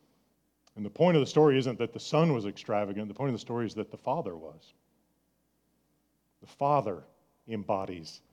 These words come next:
prodigality, extravagance.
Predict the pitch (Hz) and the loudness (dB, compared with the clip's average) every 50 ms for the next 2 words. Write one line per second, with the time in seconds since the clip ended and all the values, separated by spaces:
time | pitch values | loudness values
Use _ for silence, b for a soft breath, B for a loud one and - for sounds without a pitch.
0 | _ _ _ _ _ _ _ - - 123 113 104 101 87 - 87 82 87 82 85 | _ _ _ _ _ _ _ -10 -4 -4 -2 -2 -4 -6 -10 -10 -8 -6 -6 -6
1 | 82 - - - - _ _ _ _ _ _ _ _ _ _ _ _ _ _ _ | -8 -10 -14 -20 -20 _ _ _ _ _ _ _ _ _ _ _ _ _ _ _
2 | _ _ _ _ _ _ _ _ _ _ _ _ _ _ _ _ _ _ _ - | _ _ _ _ _ _ _ _ _ _ _ _ _ _ _ _ _ _ _ -18
3 | - - - - - - - - 104 95 90 80 80 - - - _ _ - - | -14 -10 -8 -8 -8 -8 -8 -6 -4 -4 -4 -6 -6 -12 -14 -20 _ _ -20 -20
4 | - - - | -20 -20 -20